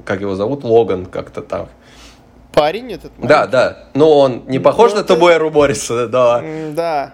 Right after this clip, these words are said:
Speaker 2: да.
Speaker 1: Э,
Speaker 2: Это будет нелогично.
Speaker 1: это
Speaker 2: Легче
Speaker 1: либо
Speaker 2: его загримировать.
Speaker 1: Да, или его, да, вот,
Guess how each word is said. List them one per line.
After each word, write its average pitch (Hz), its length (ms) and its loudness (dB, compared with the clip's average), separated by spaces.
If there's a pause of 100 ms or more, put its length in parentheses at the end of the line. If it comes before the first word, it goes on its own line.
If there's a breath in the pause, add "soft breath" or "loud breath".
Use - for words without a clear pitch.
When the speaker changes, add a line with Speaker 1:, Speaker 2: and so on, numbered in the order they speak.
(140)
Speaker 2:
да. 110 680 2
Speaker 1:
Э, 156 60 -6
Speaker 2:
Это 160 160 -10
будет 165 380 -16
нелогично. 175 380 -8
Speaker 1:
это 156 200 2
Speaker 2:
Легче 143 80 0 (100)
Speaker 1:
либо 160 180 4
Speaker 2:
его 196 100 -2
загримировать. 170 880 -8
Speaker 1:
Да, 131 180 4
или 139 280 0
его, 143 500 4 (260)
да, 110 240 4
вот, 110 240 -6